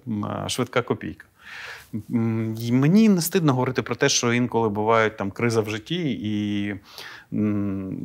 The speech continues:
наприклад, м, мені кілька разів в житті відмовляли в роботі через те, що, типу, «ти для нас с-, не, слишком крутой».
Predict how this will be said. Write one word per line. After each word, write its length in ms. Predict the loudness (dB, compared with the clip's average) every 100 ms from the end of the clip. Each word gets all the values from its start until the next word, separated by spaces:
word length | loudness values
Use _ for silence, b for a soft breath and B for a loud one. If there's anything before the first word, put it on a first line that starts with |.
| -6 -4 -4 -2
наприклад, 800 | 4 6 8 4 6 6 6 2
м, 500 | -10 -6 -2 0 0 -2
мені 420 | 2 6 8 6 4
кілька 340 | -2 0 2
разів 280 | 2 -2 -4
в 40 |
житті 340 | -2 -4 -4 -4
відмовляли 840 | -2 -2 0 2 4 4 2 -2 b b
в 60 | -4
роботі 400 | -2 2 0 0
через 320 | -6 -6 -6
те, 160 | -2 -2
що, 140 | -2
типу, 280 | -8 -8 -8
«ти 160 | -4 -2
для 140 | 0
нас 300 | -2 -4 -6
с-, 160 | -10 -6
не, 480 | -4 -4 -4 -6 -8
слишком 420 | -6 -6 -4 -4
крутой». 340 | -6 -8 -10